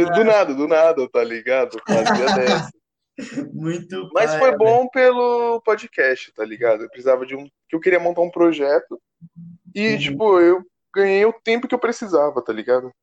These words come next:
Speaker 1: Sim, velho.
Speaker 2: Que tinha, eu dei uma estudada, tipo, no que eu podia fazer, do que eu podia falar e tudo. E acabou que eu falei, mano, vou fazer sem tema, tá ligado? Vou deixar aberto pra todo mundo,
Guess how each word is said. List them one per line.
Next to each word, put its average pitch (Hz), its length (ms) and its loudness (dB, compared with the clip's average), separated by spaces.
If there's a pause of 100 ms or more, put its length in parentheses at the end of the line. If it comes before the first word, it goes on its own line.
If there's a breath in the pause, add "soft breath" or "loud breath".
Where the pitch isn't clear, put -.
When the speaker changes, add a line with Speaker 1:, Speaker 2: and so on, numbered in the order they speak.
(400)
Speaker 1:
Sim, 110 400 -12
velho. 92 400 -10
Speaker 2:
Que - 100 -12
tinha, 156 260 -4 (340)
eu 123 60 -4
dei 131 100 0
uma 151 120 2
estudada, 143 760 0
tipo, 120 280 -14
no 113 140 -14
que - 100 -20
eu 123 40 -12
podia 127 260 -8
fazer, 123 680 -8
do 110 160 -20
que - 160 -16
eu 127 60 -12
podia 127 280 -6
falar 127 540 2
e 143 60 -10
tudo. 143 400 -10 (500 loud breath)
E 175 60 0
acabou 185 300 0
que 185 60 -12
eu - 60 -20
falei, 196 180 0
mano, 156 380 -2
vou 143 160 -2
fazer 160 300 -2
sem 160 340 -6
tema, 160 360 2
tá 156 120 -2
ligado? 123 320 0
Vou 120 100 -8
deixar 127 240 -4
aberto 131 360 -2
pra 127 120 -2
todo 143 320 -8
mundo, 143 600 -12